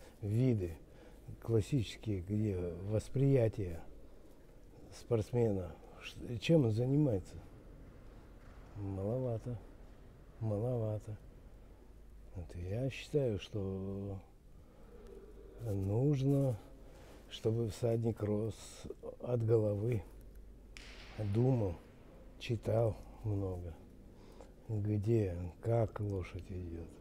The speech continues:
почему она идёт, почему так или никак иначе. А это <laughs> только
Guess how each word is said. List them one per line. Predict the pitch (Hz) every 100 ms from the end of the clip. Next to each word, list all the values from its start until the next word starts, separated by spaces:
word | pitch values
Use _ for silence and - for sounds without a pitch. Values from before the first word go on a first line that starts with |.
| -
почему | 107 - 123 123 131 127 113
она | 101 98 95 90
идёт, | 90 87 -
почему | 101 95 120 127
так | 117 139 120 -
или | 120
никак | 113 120 113 123 107
иначе. | 120 127 123 104 101 - - - - -
А | 101 101
это | 104 117 151 143 139 135 127 107 139 -
<laughs> |
только | 123 123 120 135